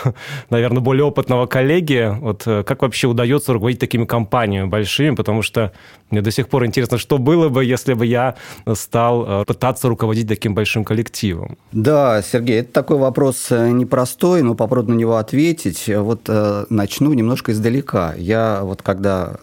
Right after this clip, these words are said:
Speaker 2: был врачом, э, мои им любимым романом, и сейчас он остаётся, есть роман «Цитадель» Арчибальда Кронина, он как раз про врача.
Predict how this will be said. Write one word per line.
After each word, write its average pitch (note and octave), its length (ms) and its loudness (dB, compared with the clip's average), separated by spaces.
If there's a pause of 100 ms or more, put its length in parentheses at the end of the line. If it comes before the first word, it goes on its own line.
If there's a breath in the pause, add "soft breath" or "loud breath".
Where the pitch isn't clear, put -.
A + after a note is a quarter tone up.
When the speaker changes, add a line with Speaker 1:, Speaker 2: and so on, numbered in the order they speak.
(140)
Speaker 2:
был G2 420 -2
врачом, G#2+ 800 -2
э, F2+ 440 -2
мои G2 200 0
им G#2 100 0
любимым G#2 480 0
романом, G#2 560 2
и E2+ 60 -2
сейчас - 380 -2
он A2+ 80 2
остаётся, G2 580 -2
есть F#2 280 -4
роман F#2+ 420 -2 (480 loud breath)
«Цитадель» A#2+ 540 0
Арчибальда G2+ 480 -2
Кронина, F#2+ 540 0
он A2 120 2
как - 200 -4
раз G2 120 -2
про - 180 -4
врача. C#3 560 0